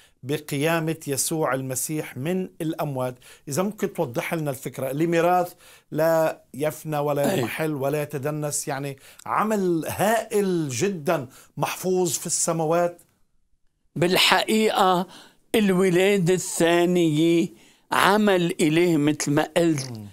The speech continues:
Speaker 2: جبار جدًا، عظيم جدًا،
Speaker 1: مم.
Speaker 2: لأنه الله حسب رحمته ولدنا ثانية.
Speaker 1: مم.
Speaker 2: يعني هيدا يعلو عن طبقة العقل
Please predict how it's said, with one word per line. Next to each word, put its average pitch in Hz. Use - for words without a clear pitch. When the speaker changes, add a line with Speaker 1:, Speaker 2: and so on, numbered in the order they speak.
Speaker 2:
جبار 160
جدًا، 156
عظيم 156
جدًا، 165
Speaker 1:
مم. 156
Speaker 2:
لأنه 185
الله 170
حسب 190
رحمته 180
ولدنا 170
ثانية. 135
Speaker 1:
مم. 117
Speaker 2:
يعني 160
هيدا 185
يعلو 214
عن 160
طبقة 180
العقل 147